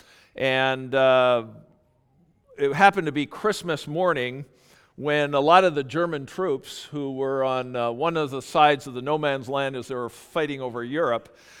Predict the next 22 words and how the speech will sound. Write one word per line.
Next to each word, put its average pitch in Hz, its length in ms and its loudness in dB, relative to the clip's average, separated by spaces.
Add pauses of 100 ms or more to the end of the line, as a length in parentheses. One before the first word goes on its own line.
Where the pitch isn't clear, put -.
(220)
uh, 127 440 4 (560)
they 214 200 10
end 226 140 6
up 156 140 2
cease 208 300 -4
firing 151 580 4
and 135 120 -4
they 135 100 -4
put 208 200 -6
their 165 120 -4
guns 180 320 2
down 135 280 -2
and 143 100 -6
they 143 120 0
actually 170 300 -2
started 156 380 -2
singing 165 420 -8
Christmas 147 440 -10
hymns 110 460 -12
and 131 160 -12
songs 170 380 -4
together. 120 440 -6